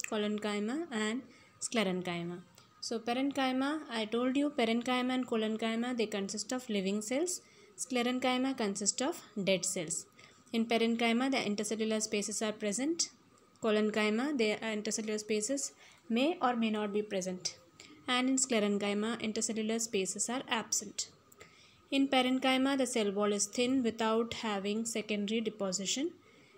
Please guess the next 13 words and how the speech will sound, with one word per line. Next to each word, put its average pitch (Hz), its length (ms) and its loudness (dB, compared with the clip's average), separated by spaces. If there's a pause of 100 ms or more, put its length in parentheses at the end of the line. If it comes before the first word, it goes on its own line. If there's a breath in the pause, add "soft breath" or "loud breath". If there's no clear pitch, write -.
(120 loud breath)
In 269 180 4
collenchyma, 240 800 2
cell 226 240 2
wall 220 220 0
is 226 100 0
thick - 380 -2 (320)
due 226 160 4
to 262 260 0 (340 loud breath)
secondary 233 840 0
deposition 208 720 0 (240)
of 226 320 -2
cellulose. 196 680 -2 (680 loud breath)
And 226 300 0